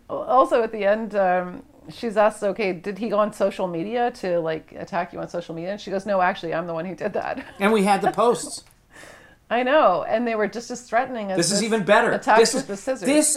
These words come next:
Speaker 2: is even better because we live in the age of misinformation on social media. Like, we haven't seen it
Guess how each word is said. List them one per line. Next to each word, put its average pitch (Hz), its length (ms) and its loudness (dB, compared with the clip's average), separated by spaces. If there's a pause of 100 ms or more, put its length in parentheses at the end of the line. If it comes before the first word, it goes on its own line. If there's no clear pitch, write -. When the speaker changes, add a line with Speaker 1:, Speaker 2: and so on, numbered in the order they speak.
(100)
Speaker 2:
is 233 260 -4
even 220 380 -4
better 151 400 -2
because 131 320 -6
we 147 100 -6
live 185 380 0
in 165 120 -8
the 151 160 -8
age 147 360 0
of 101 100 -10
misinformation 135 840 -4
on 113 120 -6
social 113 340 -2
media. 95 260 -6
Like, 127 200 -2
we 165 120 -4
haven't 175 320 -2
seen 131 220 -6
it 104 160 -12